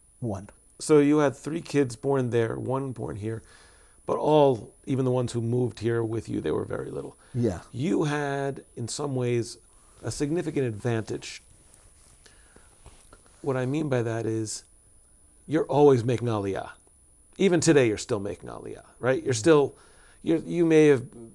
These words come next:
Speaker 2: been here for whatever it is, twenty-five years?
Speaker 1: Twenty, almost twenty-five. Yeah,
Speaker 2: Okay.
Speaker 1: twenty-four.
Speaker 2: Um, but you're, you're still, you still have that passion and drive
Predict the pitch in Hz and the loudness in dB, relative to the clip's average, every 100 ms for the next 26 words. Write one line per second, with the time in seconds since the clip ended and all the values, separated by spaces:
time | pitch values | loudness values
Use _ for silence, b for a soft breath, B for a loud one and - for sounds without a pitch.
0 | - _ - - - 135 143 131 131 - | -20 _ -20 -20 -18 -4 0 2 0 2
1 | 120 117 113 110 113 104 104 101 - - | 2 2 0 0 0 0 0 -4 -8 -10
2 | 110 123 135 143 160 170 - - _ _ | -6 -2 0 2 2 0 -4 -16 _ _
3 | _ - 107 101 101 - 117 110 95 - | _ -10 -8 -8 -10 -10 -8 -8 -8 -10
4 | 101 95 - 135 113 131 123 95 104 101 | -12 -12 -14 -16 -8 -6 -4 -6 -8 -12
5 | - - - 135 135 131 123 b b b | -14 -16 -10 -4 -2 -2 -6 b b b
6 | b 160 135 151 151 - - 143 143 131 | b 2 4 6 4 2 -14 -4 -2 0
7 | - - 165 170 160 143 123 _ - _ | -4 0 2 4 4 0 -4 _ -20 _
8 | _ _ - _ _ _ - 131 - 175 | _ _ -20 _ _ _ -10 -8 -2 -2
9 | 117 135 143 139 131 - - 123 127 - | -2 -2 -2 0 -4 -4 -4 -4 -4 -4
10 | 120 113 107 110 120 117 104 104 - | -4 -4 -4 -2 0 0 -2 -4 -8